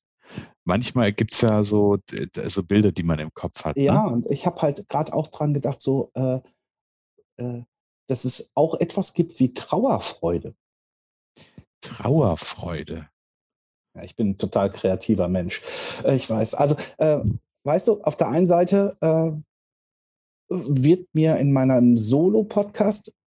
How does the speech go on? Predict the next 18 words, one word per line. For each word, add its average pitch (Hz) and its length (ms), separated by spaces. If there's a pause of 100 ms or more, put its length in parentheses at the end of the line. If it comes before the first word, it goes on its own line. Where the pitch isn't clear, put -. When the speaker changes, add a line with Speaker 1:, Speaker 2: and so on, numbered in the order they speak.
Speaker 2:
wird's 143 360
mir, 123 340
äh, 135 40
wird 131 360
mir 139 120
unser 151 380
gemeinsamer 139 720
Podcast - 460
zum 127 120
Projekt - 300
zweiundvierzig 120 640
tatsächlich - 560
fehlen. 117 840 (300)
Speaker 1:
Mhm. 85 260 (560)
Speaker 2:
Ja, 151 200 (320)
wobei, 135 720 (1200)
komm, 101 300 (400)
äh, 104 200